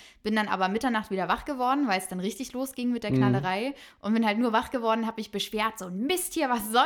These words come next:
Speaker 1: das? Ich will schlafen.“ <laughs> Und dann, „Ach so, ja, es ist Silvester. Na gut.“ <laughs>
Speaker 2: Nee, also ich hab tatsächlich überhaupt nichts mitbekommen. Also ich bin,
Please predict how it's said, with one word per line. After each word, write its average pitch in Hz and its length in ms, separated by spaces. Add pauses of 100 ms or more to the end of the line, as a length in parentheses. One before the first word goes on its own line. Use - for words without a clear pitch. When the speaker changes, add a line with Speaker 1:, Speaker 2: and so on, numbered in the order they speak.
(120)
Speaker 1:
das? 302 200
Ich 277 140
will 269 120
schlafen.“ 285 680 (220)
<laughs> - 260
Und 226 40
dann, 233 220
„Ach 214 140
so, 277 240
ja, 226 240
es - 220
ist 202 180
Silvester. 190 640
Na 220 100
gut.“ 190 320
<laughs> 220 100 (420)
Speaker 2:
Nee, 101 280
also 104 160
ich 101 180
hab - 260
tatsächlich 95 640
überhaupt 104 380
nichts 107 200
mitbekommen. 101 540
Also 98 220
ich 90 160
bin, 101 420